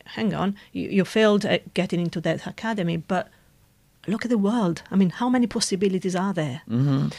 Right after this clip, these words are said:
Speaker 1: And at that, at that point, sadness is normal.
Speaker 2: Mm.
Speaker 1: The child cannot be happy. You know, I, I, I aimed to get into that academy. I didn't make it. So sadness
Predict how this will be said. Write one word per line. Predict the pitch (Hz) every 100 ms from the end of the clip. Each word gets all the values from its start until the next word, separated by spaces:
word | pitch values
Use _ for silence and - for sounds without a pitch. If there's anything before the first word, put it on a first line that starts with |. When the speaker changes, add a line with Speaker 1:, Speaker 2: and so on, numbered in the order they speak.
| - -
Speaker 1:
And | 190 208
at | 226
that, | 247 - - -
at | 208 208
that | 233 - _ -
point, | 220 180 170 190 - _ -
sadness | - 196 202 - 127 170 - - _ -
is | 190
normal. | 185 170 143 160 - _ _ _ _ 117
Speaker 2:
Mm. | 113 107
Speaker 1:
The | 202
child | 277 233 -
cannot | 214 160
be | 156
happy. | 135 143 - 165
You | 175 175
know, | 160 -
I, | 185 -
I, | 175 - _ -
I | 190
aimed | 202 208 202 196
to | -
get | 180 175 -
into | 175 180 170 -
that | 190 160 185 214
academy. | 202 - 147 147 143 180 202 -
I | - 180
didn't | 214 175 151
make | - - -
it. | 202 - - - - -
So | - 175
sadness | - 208 214 214 170 190 -